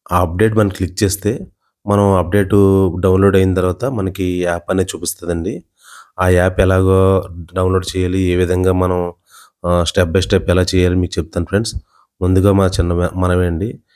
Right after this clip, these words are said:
ఎవరన్నా కొత్తవారు నా ఛానల్ని చూస్తుంటే కనుక ప్లీజ్ సబ్స్క్రైబ్ చేయండి, షేర్ చేయండి, లైక్ చేయండి. మరిన్ని మీకు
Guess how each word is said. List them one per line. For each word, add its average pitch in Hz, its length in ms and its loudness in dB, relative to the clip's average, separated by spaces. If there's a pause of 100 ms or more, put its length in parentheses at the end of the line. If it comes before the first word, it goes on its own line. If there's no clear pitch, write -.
(200)
ఎవరన్నా 92 340 0
కొత్తవారు 95 600 2
నా 90 180 0
ఛానల్ని 90 500 -2
చూస్తుంటే 90 460 -2
కనుక 90 240 -2 (840)
ప్లీజ్ 95 500 2
సబ్స్క్రైబ్ 90 420 -2
చేయండి, 87 400 -2
షేర్ 90 340 0
చేయండి, 87 440 -2
లైక్ 87 240 0
చేయండి. 90 300 0
మరిన్ని 92 420 2
మీకు 92 300 2